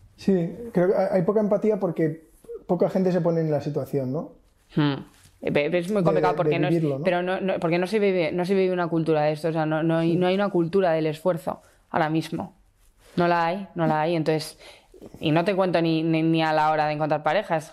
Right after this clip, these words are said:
Speaker 2: jorobadísimo. Porque, claro,
Speaker 1: Sí.
Speaker 2: eres, eres un alien, ¿no? Y, y que o, o es igual, yo, da la casualidad de que, que he encontrado uno igual, porque
Speaker 1: Que
Speaker 2: es que
Speaker 1: también
Speaker 2: si no es,
Speaker 1: depende mucho.
Speaker 2: claro, si no es muy, muy, muy complicado.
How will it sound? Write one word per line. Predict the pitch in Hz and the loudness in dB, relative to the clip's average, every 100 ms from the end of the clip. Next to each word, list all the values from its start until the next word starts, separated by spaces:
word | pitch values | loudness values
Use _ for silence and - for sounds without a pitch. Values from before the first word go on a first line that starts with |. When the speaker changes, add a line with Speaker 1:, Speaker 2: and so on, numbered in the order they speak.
| - | -20
Speaker 2:
jorobadísimo. | - 185 165 160 147 185 226 - 147 - - - - | -6 0 2 2 2 0 -2 -4 -4 -6 -12 -20 -8
Porque, | 175 | -2
claro, | 185 202 | 2 2
Speaker 1:
Sí. | 165 | 2
Speaker 2:
eres, | 165 170 | -2 -4
eres | 160 165 180 | -2 -2 -2
un | 208 226 233 | -2 -2 -2
alien, | - 180 175 139 127 - _ _ - | -2 0 0 -2 -6 -16 _ _ -4
¿no? | 180 226 - | 0 0 0
Y, | 170 156 | 0 0
y | 160 | 0
que | 165 143 | 0 -2
o, | - | -2
o | 165 - | 0 2
es | 196 - | 0 0
igual, | 202 170 180 269 392 - - - | -2 0 0 0 -4 -14 -14 -2
yo, | 175 | 0
da | 165 160 | 2 0
la | 170 | 2
casualidad | 170 165 160 160 170 | 0 2 0 2 2
de | 202 | 2
que, | 170 151 131 | 2 0 -4
que | 156 | -6
he | |
encontrado | 156 180 180 | -4 -2 0
uno | 165 | 0
igual, | 147 214 190 - _ - | 0 -2 -2 -12 _ -6
porque | 160 156 | -4 -2
Speaker 1:
Que | |
Speaker 2:
es | 151 | 0
que | 170 | 0
Speaker 1:
también | 165 165 | 2 2
Speaker 2:
si | |
no | 175 | 2
es, | 175 | 0
Speaker 1:
depende | 175 175 | -2 -2
mucho. | 160 | 0
Speaker 2:
claro, | 175 190 175 160 - | 0 2 0 -4 -12
si | - - | -10 -2
no | 170 | 0
es | 175 - | -2 -4
muy, | 185 185 190 202 208 | -6 0 2 2 2
muy, | 202 | 2
muy | 202 196 | 2 2
complicado. | 208 196 165 175 | 0 0 0 -2